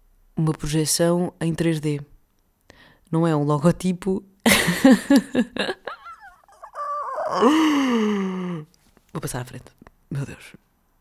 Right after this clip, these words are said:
Está-me a fazer comichão no cérebro. Ah, enfim, concertos ao vivo. Será que o facto de nós podermos continuar a ouvir artistas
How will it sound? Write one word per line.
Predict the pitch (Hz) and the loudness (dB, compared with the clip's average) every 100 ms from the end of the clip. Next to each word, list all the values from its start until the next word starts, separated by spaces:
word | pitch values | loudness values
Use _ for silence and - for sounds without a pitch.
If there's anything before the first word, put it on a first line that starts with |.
| _ | _
Está-me | 160 139 | -8 -6
a | |
fazer | 135 | -6
comichão | 131 135 - - | -8 -6 -6 -4
no | - | -6
cérebro. | - - - _ - - - - - - - | -8 -12 -18 _ -20 -20 -20 -20 -20 -20 -4
Ah, | 202 202 202 196 190 180 - _ _ _ _ _ _ | 2 4 4 2 2 -2 -8 _ _ _ _ _ _
enfim, | 185 - 127 - _ _ _ | -6 -6 -12 -18 _ _ _
concertos | 208 202 180 | -2 -2 0
ao | 175 | -2
vivo. | 139 127 - - - - - _ _ _ _ _ _ _ _ _ _ _ _ - - _ _ _ | -2 -10 -18 -20 -20 -20 -20 _ _ _ _ _ _ _ _ _ _ _ _ -20 -20 _ _ _
Será | - - 240 269 | -2 4 6 6
que | 247 202 | 6 0
o | 165 | 0
facto | - 208 160 - - | 0 0 0 -2 -10
de | 147 | 0
nós | 175 196 196 | 2 2 0
podermos | - 160 156 147 - | -4 -2 0 -2 -6
continuar | - 160 170 175 180 | -6 -4 0 2 2
a | |
ouvir | 160 147 151 | 2 0 -4
artistas | 147 - 185 - 147 135 - | -4 -4 -6 -4 -6 -8 -10